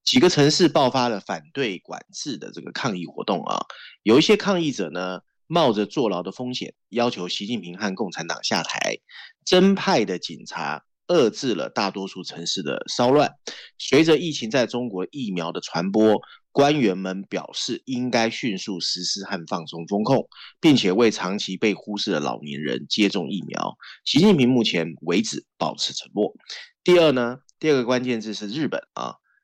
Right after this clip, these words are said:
十一月三十号，日本东京法院裁定禁止同性婚姻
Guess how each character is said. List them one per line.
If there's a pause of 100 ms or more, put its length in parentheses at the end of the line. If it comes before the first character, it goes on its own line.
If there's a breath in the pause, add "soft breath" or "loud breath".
(120)
十
一
月
三
十
号，
日
本
东
京
法
院
裁
定 (400 loud breath)
禁
止
同
性
婚
姻